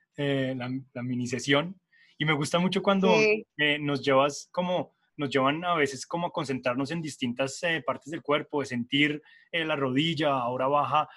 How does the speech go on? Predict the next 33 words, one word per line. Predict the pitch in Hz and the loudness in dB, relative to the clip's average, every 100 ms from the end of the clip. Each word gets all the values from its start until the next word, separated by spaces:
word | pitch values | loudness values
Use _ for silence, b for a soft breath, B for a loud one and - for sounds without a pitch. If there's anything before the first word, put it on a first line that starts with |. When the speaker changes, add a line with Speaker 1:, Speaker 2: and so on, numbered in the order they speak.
| B - | B -2
Speaker 1:
a, | 143 139 135 135 | 0 2 2 2
a | |
los | 127 123 120 | 0 -4 -8
tobillos. | 123 135 175 151 156 135 - b b - | -4 0 0 0 0 -2 -6 b b 0
Eh, | 131 | 2
me | 131 127 | 2 -2
parece, | 123 117 110 139 143 | -2 -4 -2 0 0
me | 135 | -4
parece | 120 110 123 | -8 -12 -10
algo | 131 147 | -6 0
mágico, | 147 139 139 | 0 -2 -6
en | 143 | -8
serio, | 127 123 135 - b b b | -4 -4 -6 -8 b b b
em, | 143 139 131 127 | 0 0 0 -4
cómo | 135 131 | -4 0
uno | 135 139 | 0 -2
puede | 151 151 | -2 -2
en | |
serio | 139 151 | 0 -2
Speaker 2:
Ujú. | 139 | -2
Speaker 1:
llevar | 143 117 202 | -2 -4 -4
toda | 147 143 | -4 -4
su | 147 | -4
concentración | 160 143 131 123 120 123 | -6 -4 -4 -6 -4 -6
y | |
su | 123 | -4
energía | 147 110 139 175 214 b b b | -4 -2 0 0 -4 b b b
a | 127 120 | 0 0
distintas, | 117 - 120 120 131 120 - | 0 -6 -10 -4 -4 -6 -14
distintas | 123 123 131 - | -10 -8 -8 -6
partes | 135 135 | -6 -4
del | 139 135 | -6 -4
cuerpo. | 135 - | -6 -8